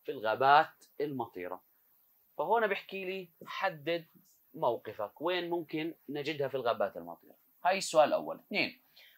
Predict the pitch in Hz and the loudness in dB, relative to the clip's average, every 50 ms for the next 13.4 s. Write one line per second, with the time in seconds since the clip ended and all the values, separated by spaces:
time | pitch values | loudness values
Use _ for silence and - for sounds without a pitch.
0 | _ - 214 247 - - 185 202 208 208 190 196 - - - 175 180 180 160 - | _ -4 -4 -4 -4 -2 0 2 2 2 2 0 0 6 8 10 10 8 6 2
1 | - 185 185 214 254 254 - - - 170 151 131 - - 143 143 131 123 120 - | -2 0 2 2 2 2 0 -6 -8 -8 -8 -8 -6 -4 -2 -2 -2 -2 -2 -4
2 | 110 110 104 101 - - - _ _ - 214 220 220 202 180 165 170 165 160 156 | -6 -6 -6 -6 -10 -14 -20 _ _ -4 -2 -2 -2 -2 -6 -6 -6 -6 -6 -6
3 | 151 147 175 180 196 202 208 208 - _ _ _ _ _ - 170 180 180 175 - | -4 -4 0 0 0 0 0 -4 -10 _ _ _ _ _ -12 -10 -8 -6 -8 -8
4 | - - 240 240 220 - 208 185 180 180 185 185 - _ _ _ _ _ _ _ | 0 2 2 2 4 2 2 4 4 4 4 2 -4 _ _ _ _ _ _ _
5 | _ _ _ _ _ _ _ _ _ _ _ _ _ _ _ _ _ _ _ _ | _ _ _ _ _ _ _ _ _ _ _ _ _ _ _ _ _ _ _ _
6 | _ _ _ _ _ _ _ _ _ _ _ - _ _ _ _ _ _ _ _ | _ _ _ _ _ _ _ _ _ _ _ -20 _ _ _ _ _ _ _ _
7 | _ _ _ _ _ _ _ _ _ - 120 147 160 160 156 - - - 143 151 | _ _ _ _ _ _ _ _ _ -20 -14 -12 -10 -10 -12 -6 0 2 2 2
8 | 147 139 151 156 151 165 151 139 156 190 202 196 185 170 165 - - 165 165 147 | 2 0 -2 -4 2 6 8 8 8 8 6 2 -2 -4 -4 -2 -2 -2 -2 0
9 | 143 147 139 131 143 151 147 147 135 - - 107 104 95 98 - - _ - 196 | -2 -2 -2 -2 -2 -2 -4 -4 -6 -4 -4 -4 -2 -4 -6 -10 -6 _ 0 0
10 | 208 202 190 180 160 156 156 175 170 - _ _ - 113 120 131 131 127 120 123 | 0 0 -2 -2 0 0 0 0 -2 -8 _ _ -14 -10 -10 -8 -8 -8 -10 -8
11 | 113 - 107 110 120 123 135 - - 139 139 151 165 180 180 180 - 170 131 - | -4 -2 -2 -2 -2 -4 -4 -4 -4 -4 -2 -2 -2 -2 -2 0 0 0 0 0
12 | - - - _ _ _ _ _ - 214 202 160 135 139 139 147 156 165 165 165 | -2 -8 -20 _ _ _ _ _ -8 -8 -6 -4 -2 -2 -2 -2 -2 -2 -2 -2
13 | 165 170 170 156 - - 107 104 | -2 -2 -4 -4 -4 -4 -4 -4